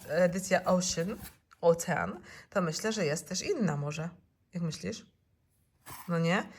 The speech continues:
To będzie wszystko, co jest związane właśnie z wodą. E, z oceanem. Czyli rybki, po-, pojazdy podwodne, jak widzicie, em, czy to wieloryby, mm, st-, elementy statku.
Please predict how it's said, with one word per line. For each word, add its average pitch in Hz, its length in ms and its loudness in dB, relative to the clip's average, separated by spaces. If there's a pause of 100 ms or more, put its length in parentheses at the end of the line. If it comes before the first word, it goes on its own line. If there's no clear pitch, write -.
(200)
To 196 100 -6
będzie 208 220 4
wszystko, - 280 -4
co 226 100 0
jest 202 120 0
związane 190 360 2
właśnie 180 280 2
z 165 80 -2
wodą. 151 380 -2 (2250)
E, 165 440 0
z 160 60 -4
oceanem. 165 640 0 (180)
Czyli 170 260 0
rybki, 226 360 2
po-, 175 360 2
pojazdy 196 480 4
podwodne, 175 500 0
jak 165 140 -2
widzicie, 156 500 -6 (340)
em, 156 400 0
czy 165 180 -2
to 151 200 -4
wieloryby, 190 580 4
mm, 170 800 2
st-, - 280 -10 (340)
elementy 196 640 4
statku. 190 600 4